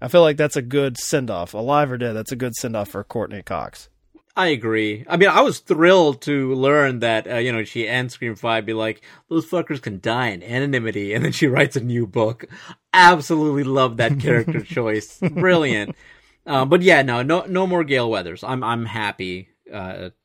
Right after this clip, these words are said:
Speaker 2: for, for her to kind of leave the franchise at this point. I think she has, uh, had a great impact, but I, I don't, I know she's not up there as, like, final girl material the way, like, Sydney is, because Sydney's just been through so much. But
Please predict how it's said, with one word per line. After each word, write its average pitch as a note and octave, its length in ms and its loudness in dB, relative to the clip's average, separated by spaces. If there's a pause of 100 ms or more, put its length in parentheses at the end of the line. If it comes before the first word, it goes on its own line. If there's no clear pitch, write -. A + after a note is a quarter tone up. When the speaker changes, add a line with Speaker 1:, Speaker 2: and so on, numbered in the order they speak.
(180)
Speaker 2:
for, F#2 260 -10
for F#2+ 180 -12
her G2 160 -8
to F#2 260 -14
kind F2+ 220 -12
of - 160 -18 (1000)
leave A2+ 160 -6
the G2+ 80 -8
franchise F2 480 -12
at D#2+ 100 -18
this F2+ 140 -18
point. F#2+ 220 -16
I G#2 80 -10
think G2+ 160 -12
she F#2+ 360 -12
has, F2+ 440 -12 (100)
uh, - 80 -18 (540)
had F3 300 0
a D#3 40 -2
great F#3 280 2
impact, F2+ 440 -6
but B2+ 180 -4
I, C#3 220 -2
I D#3 60 -4
don't, F3 260 -6 (920)
I F#3 140 2
know G#3+ 220 -2
she's F3+ 320 -8
not E3 340 -4
up C#3+ 200 -10
there D3 180 0
as, A#2+ 240 -4
like, A#2+ 140 -8
final C3 360 -4
girl B2+ 220 -2
material C3 440 -4
the A#2+ 80 -4
way, A#2 280 -2
like, G#2 280 -10
Sydney D3+ 440 -4
is, C#4+ 340 -6 (480)
because C3 220 -6
Sydney's F3+ 260 0
just A2+ 140 -10
been A#2 120 -4
through G2 140 -8
so F2+ 180 -10
much. B2 300 -8 (260)
But G4+ 140 -8